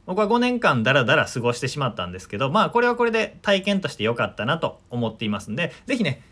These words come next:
えー、人の話を聞いたとか、本を読んでいい話だなって思う以上に、自分の人生で体験してみる、実験してみるっていうのをやってみてもらえればなと思います。ということで、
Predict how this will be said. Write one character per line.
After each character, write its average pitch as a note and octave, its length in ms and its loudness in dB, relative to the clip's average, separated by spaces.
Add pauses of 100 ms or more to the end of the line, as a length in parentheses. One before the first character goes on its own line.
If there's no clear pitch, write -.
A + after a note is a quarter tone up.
え A2 320 0
ー、 - 20 0
人 F3 200 -4
の F3+ 60 4
話 E3+ 340 2
を F#2+ 40 0
聞 E3+ 200 -6
い - 20 -6
た B2+ 80 -2
と - 80 -8
か、 - 180 -10 (140)
本 D3 320 0
を A2+ 60 2
読 G#2+ 120 0
ん C3 80 -4
で G3 160 4
い B2 180 0
い - 20 0
話 A2 300 -2
だ G2+ 100 -6
な E3 140 -2
っ F3+ 60 -8
て - 60 -4
思 E3 260 0
う F3 80 -2
以 F3+ 120 -4
上 E3+ 200 0
に、 A#3 240 0 (180)
自 B2 120 -2
分 B2 140 0
の A#2+ 100 0
人 D#3+ 140 -2
生 A2 160 -2
で - 80 -6
体 D3+ 240 0
験 F#3 180 0
し F#3+ 60 -4
て G#3+ 80 0
み E3 80 -2
る、 F#2+ 120 -8
実 A#2+ 280 -10
験 D#3+ 220 -4
し E3 40 -12
て F3+ 100 -6
み F3 80 -6
る F#3 100 -4
っ - 20 -8
て G3 160 -6
い - 20 -2
う - 0 -
の A#3 140 4
を D3 80 2
や A3 100 0
っ A3 80 -8
て A2+ 140 -4
み G#2+ 140 -2
て G#2+ 100 -4
も G2+ 140 -2
ら G2+ 100 0
え F#2+ 80 0
れ F#2 100 -8
ば F#2 140 -8
な D3 140 -4
と - 300 -8
思 F#2+ 300 -6
い D#2+ 80 -10
ま E2+ 160 -12
す。 - 200 -16 (600)
と G#3+ 60 -2
い - 20 2
う G#3+ 40 4
こ G#3+ 100 4
と B2+ 80 2
で、 G2 120 -6